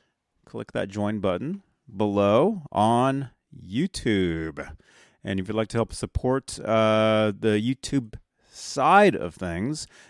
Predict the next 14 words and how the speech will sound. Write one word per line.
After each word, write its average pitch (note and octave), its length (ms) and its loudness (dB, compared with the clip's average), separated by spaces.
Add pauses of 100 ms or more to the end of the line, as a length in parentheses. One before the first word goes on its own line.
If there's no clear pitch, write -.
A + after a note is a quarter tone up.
(140)
you - 80 -12
can G#2+ 180 -2
actually A2 460 -2
support A2 400 -2
us C3 160 -8
with A#2+ 300 -2
super E3+ 480 0
thanks. F3 840 0
You'll A2+ 200 0
see D3+ 220 0
a C#3 60 2
little C#3+ 220 -2
thanks D#3 540 -2
icon, F#2+ 520 -2